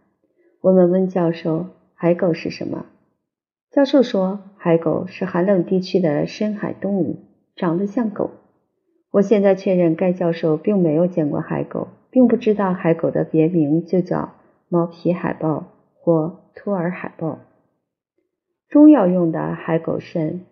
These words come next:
就是雄海豹的睾丸、阴茎、精索的干燥制品。民间流传取海狗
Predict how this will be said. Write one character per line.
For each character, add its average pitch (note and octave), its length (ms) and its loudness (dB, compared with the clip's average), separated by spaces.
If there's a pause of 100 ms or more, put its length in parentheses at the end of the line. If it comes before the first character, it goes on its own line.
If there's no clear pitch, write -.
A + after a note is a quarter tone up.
就 G#3+ 160 0
是 F#3+ 380 -2 (260)
雄 F#3+ 280 -2
海 F3+ 220 -4
豹 E3 300 -4
的 E3 420 -6
睾 F3+ 180 0
丸、 E3+ 400 -2 (340)
阴 G3+ 260 2
茎、 F3+ 340 -2 (800)
精 A#3 280 2
索 E3+ 340 -4
的 E3 420 -4 (140)
干 G3+ 280 -4
燥 E3 300 -4
制 - 240 -6
品。 - 300 -12 (1120)
民 E3 280 4
间 B3 680 2 (300)
流 E3 200 4
传 E3 300 -4
取 - 220 -8
海 E3 320 -2
狗 D#3 200 -2